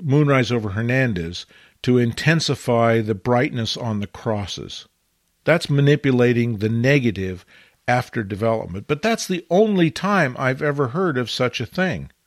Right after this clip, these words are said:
Most of the time, what we did is we altered the way it was printed by changing the grade of the paper or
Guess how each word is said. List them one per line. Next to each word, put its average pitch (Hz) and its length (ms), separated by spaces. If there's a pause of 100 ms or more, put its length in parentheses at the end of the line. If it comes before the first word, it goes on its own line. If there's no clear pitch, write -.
(560)
Most 165 340
of 131 100
the 110 60
time, 101 460
what 117 180
we 113 140
did 104 320
is 127 180
we 120 160
altered 120 400
the 117 80
way 104 240
it 101 140
was 107 180 (140)
printed - 600 (520)
by 113 180
changing 117 480
the 104 80
grade 104 320
of 92 80
the - 60
paper 131 720
or 92 360